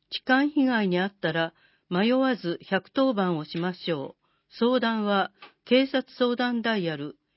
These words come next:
シャープ九一一零へ。問い合わせ先、座間警察署。電話、二五六の零一一零。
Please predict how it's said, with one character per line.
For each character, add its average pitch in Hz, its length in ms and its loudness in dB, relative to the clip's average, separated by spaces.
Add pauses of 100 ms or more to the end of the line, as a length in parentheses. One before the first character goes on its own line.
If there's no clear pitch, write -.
(120)
シ - 160 -2
ャ 254 100 2
ー 220 40 -6
プ 156 340 -6 (160)
九 254 300 -2
一 262 340 -4
一 208 260 -6
零 220 100 -2
へ。 151 360 -6 (1160)
問 262 220 4
い 262 60 2
合 240 120 0
わ 240 60 -6
せ 226 160 -10
先、 190 520 -8 (220)
座 175 120 0
間 254 200 0
警 226 240 -2
察 214 180 -8 (220)
署。 175 240 -4 (500)
電 196 380 0
話、 190 240 0 (140)
二 254 280 2
五 254 260 0
六 180 280 -4
の 156 340 -4
零 247 340 0
一 262 220 -4
一 175 260 -8
零。 156 280 -8